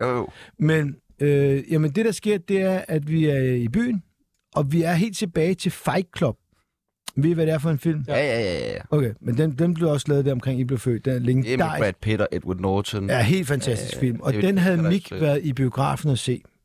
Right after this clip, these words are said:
Speaker 2: i Aarhus, og så har vi et job sammen i Silkeborg. Og der ryger vi i byen. Og, øh, han prøver egentlig at komme lidt op og slås, fordi han har fundet ud af, at det er ret, øh, det er ligesom at være høj og få en røvfuld.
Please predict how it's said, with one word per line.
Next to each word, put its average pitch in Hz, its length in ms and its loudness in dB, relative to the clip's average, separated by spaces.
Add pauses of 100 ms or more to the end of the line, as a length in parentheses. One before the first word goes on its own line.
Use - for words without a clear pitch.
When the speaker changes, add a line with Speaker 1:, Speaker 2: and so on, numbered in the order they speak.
(140)
Speaker 2:
i 131 100 2
Aarhus, 139 640 -2 (140)
og 113 100 -2
så 147 100 -2
har 139 160 2
vi 135 160 0
et 143 160 -4
job 139 180 0
sammen 135 360 -2 (600)
i 120 220 2 (180)
Silkeborg. 131 520 -2 (840)
Og 123 140 2 (100)
der 165 140 2 (320)
ryger 131 160 4
vi 127 120 0
i 143 60 0
byen. 123 300 -2 (960)
Og, 175 320 2 (340)
øh, 135 580 2
han 180 180 2
prøver 226 360 2
egentlig 247 320 -2
at 220 60 0
komme 190 220 2
lidt 226 100 2
op 202 120 0
og 214 80 -2
slås, - 380 -4
fordi 175 340 -2
han 185 160 2
har 214 60 0
fundet 196 280 0
ud 214 100 2
af, 190 220 0
at 165 240 -4
det 165 100 2
er 151 80 -2
ret, 165 160 -2 (100)
øh, 185 60 2
det 156 160 0
er 160 40 0
ligesom 175 420 0 (120)
at 147 100 0
være 139 160 2
høj 117 300 0
og 151 160 -2
få 156 140 0
en 147 80 0
røvfuld. 117 440 -4